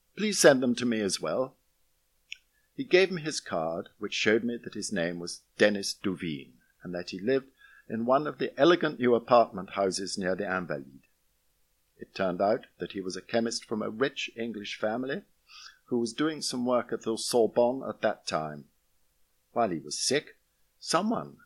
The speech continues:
had given him John Reed's book, Prelude to Chemistry, to read, which contains many attractive illustrations from early books on alchemy.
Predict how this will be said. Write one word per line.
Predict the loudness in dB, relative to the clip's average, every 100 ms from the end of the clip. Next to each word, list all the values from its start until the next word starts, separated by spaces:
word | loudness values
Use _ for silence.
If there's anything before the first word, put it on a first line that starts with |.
| -20
had | -10
given | -6 -6 -6
him | -10 -6
John | 0 2 2
Reed's | 0 -2 -6
book, | -4 -4 -4 _ _ _ _ -8
Prelude | 0 2 2 -2 -6
to | -14
Chemistry, | -2 -2 -2 -6 -8 -14 _
to | -18
read, | -14 -14 -14 -20 _ _ _
which | -8 -8
contains | -6 -4 -2 -2 0
many | 2 2 2
attractive | -2 -2 -2 -2 -4 -6
illustrations | -6 -6 -6 -4 -4 -6 -8 -12
from | -12 -10 -4
early | -2 -2
books | -4 -6 -8
on | -10 -8
alchemy. | -4 -4 -4 -14 -16